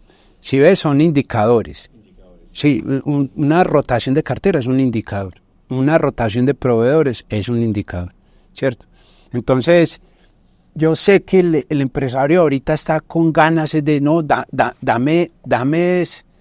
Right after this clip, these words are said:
Speaker 1: algo que no me comprometa tanto, que no me ponga a estudiar tanto. Pero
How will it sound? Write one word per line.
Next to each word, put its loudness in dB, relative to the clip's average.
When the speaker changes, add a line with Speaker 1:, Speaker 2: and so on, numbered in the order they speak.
Speaker 1:
algo 4
que -4
no -2
me 0
comprometa -2
tanto, -2
que -8
no -2
me 2
ponga 0
a 2
estudiar -4
tanto. 0
Pero -2